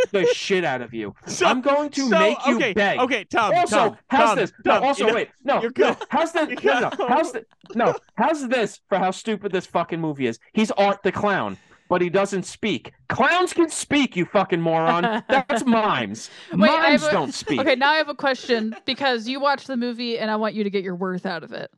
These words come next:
Speaker 3: So I have que-, I have a question. What,
Speaker 1: Ask, ask away.
Speaker 3: what is, where's he from? Like, what is he?
Speaker 1: Oh, I don't
Speaker 3: Is
Speaker 1: know.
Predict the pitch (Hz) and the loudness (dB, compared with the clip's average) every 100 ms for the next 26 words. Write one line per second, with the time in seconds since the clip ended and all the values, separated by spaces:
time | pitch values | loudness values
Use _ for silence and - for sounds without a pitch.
0 | _ 226 214 196 - 208 208 196 190 190 | _ -4 -2 -4 -6 -4 -2 -4 -4 -6
1 | 175 - - - - - - - - 220 | -8 -14 -14 -16 -18 -20 -20 -8 0 2
2 | 415 - 226 240 262 175 107 247 381 508 | 2 0 -2 -2 -4 -4 -4 0 2 2
3 | 480 - 262 - 262 320 427 392 - - | 0 -6 -20 -14 -2 0 0 -2 -4 0
4 | 254 220 190 220 - 254 254 330 - 240 | 0 0 -6 -16 -2 -2 0 -2 0 -2
5 | 247 - 202 165 190 214 123 139 | -2 -2 2 2 2 0 -2 -4